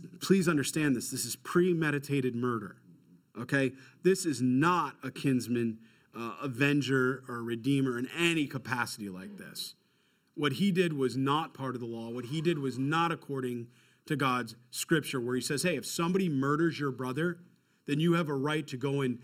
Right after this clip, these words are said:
avenge, the avenger of blood." But that's not what happened. If you remember, Achiel had gone out to, f-,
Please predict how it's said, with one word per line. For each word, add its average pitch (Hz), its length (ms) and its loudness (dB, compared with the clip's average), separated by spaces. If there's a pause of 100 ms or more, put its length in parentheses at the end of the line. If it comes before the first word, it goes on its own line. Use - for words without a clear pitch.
(100)
avenge, 143 640 0
the 131 120 2
avenger 135 380 2
of 117 140 -4
blood." 135 380 -2 (2000)
But 143 100 -8
that's 175 220 0
not 156 100 -4
what 113 140 -10
happened. 196 540 -6 (880)
If 127 120 -10
you 156 100 2
remember, 147 600 2 (340)
Achiel 160 580 2
had 143 200 -4
gone 156 200 2
out 160 240 2
to, 135 220 -4 (560)
f-, - 220 -10